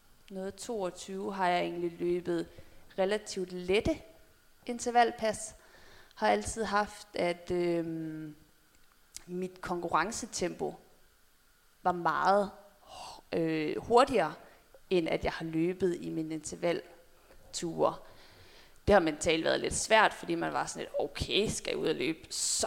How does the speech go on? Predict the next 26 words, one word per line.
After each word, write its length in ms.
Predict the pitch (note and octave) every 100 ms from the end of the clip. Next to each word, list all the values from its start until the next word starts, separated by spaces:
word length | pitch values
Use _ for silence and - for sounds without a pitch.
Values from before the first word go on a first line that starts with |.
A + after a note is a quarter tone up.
| C4+ A#3
hurtigt 500 | G#3 G#3 G#3 F#3+ -
i 240 | D#3+ - - -
så 360 | - - C4+
lang 280 | C4+ G3+ F#3+
tid?" 300 | - G#3+ F#3
For 120 | -
det 100 | -
er 40 | D#3
jeg 40 |
jo 40 | -
slet 180 | -
ikke 120 | E3 -
vant 240 | G#3+ F#3+
til. 200 | F#3+ F3
Men 160 | F#3 F#3+
på 80 |
en 80 | C4+
eller 140 | D4 B3+
anden 140 | A#3
måde, 220 | A3+ A#3
så 220 | A3+ B3
formåede 800 | B3 - A3 G3+ B3+ C4 G3+ F#3 F#3 - - - - _ _
det 80 | F#3
jo 120 | E3+
at 80 | E3
lykkes. 540 | E3 F#3 B3 - -